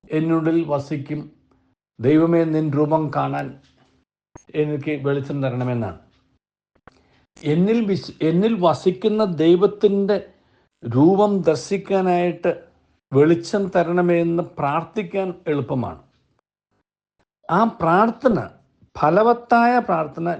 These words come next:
ജെന്യുവൻ ആയിട്ടുള്ള പ്രാർത്ഥനയാണെന്നുണ്ടെങ്കിൽ, എന്നിൽ വസിക്കുന്ന ദൈവം തന്നെയാണ് ഞാൻ ഈ കണ്ടുമുട്ടുന്ന ആളുകളിലും വസിക്കുന്നത് എന്ന തിരിച്ചറിവും, അതുകൊണ്ട് തന്നെ ആ കണ്ടുമുട്ടുന്ന ആളുകളെ ആദരിക്കാനായിട്ടുള്ള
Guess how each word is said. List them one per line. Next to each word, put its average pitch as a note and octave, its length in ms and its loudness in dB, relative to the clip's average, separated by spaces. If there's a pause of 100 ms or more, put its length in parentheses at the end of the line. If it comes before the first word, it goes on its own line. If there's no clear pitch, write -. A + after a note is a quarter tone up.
(200)
ജെന്യുവൻ A3 520 0
ആയിട്ടുള്ള G3 500 -4
പ്രാർത്ഥനയാണെന്നുണ്ടെങ്കിൽ, D3+ 1120 -4 (760)
എന്നിൽ E3+ 380 2 (100)
വസിക്കുന്ന G3+ 480 -2 (220)
ദൈവം G#3+ 320 4 (100)
തന്നെയാണ് G#3 560 0 (520)
ഞാൻ E3+ 340 2
ഈ A#3 60 4 (140)
കണ്ടുമുട്ടുന്ന G3 680 -2 (160)
ആളുകളിലും A3 540 4
വസിക്കുന്നത് G#3 720 0 (260)
എന്ന F3+ 300 -2 (360)
തിരിച്ചറിവും, C3+ 680 -2 (840)
അതുകൊണ്ട് A#3 520 2
തന്നെ D3 280 0 (260)
ആ E3 80 2 (160)
കണ്ടുമുട്ടുന്ന A3 760 0 (400)
ആളുകളെ G3+ 520 4 (680)
ആദരിക്കാനായിട്ടുള്ള D#3+ 1200 -2